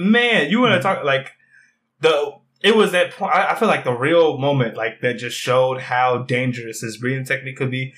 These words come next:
or just how dangerous Tanjiro could be when he hits, like, his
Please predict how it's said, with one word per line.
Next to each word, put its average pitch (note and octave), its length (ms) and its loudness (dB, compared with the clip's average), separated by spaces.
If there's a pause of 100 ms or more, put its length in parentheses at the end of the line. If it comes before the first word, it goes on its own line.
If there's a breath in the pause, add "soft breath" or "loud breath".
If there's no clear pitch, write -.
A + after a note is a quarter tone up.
(580 soft breath)
or C3+ 240 6
just C3 200 -4
how C#3 220 2
dangerous C3 360 -2
Tanjiro D3 280 0
could C3+ 100 -2
be B2+ 80 0
when A#2+ 140 -4
he B2+ 100 0
hits, C3+ 260 -4
like, A2+ 160 -6
his A#2+ 360 -6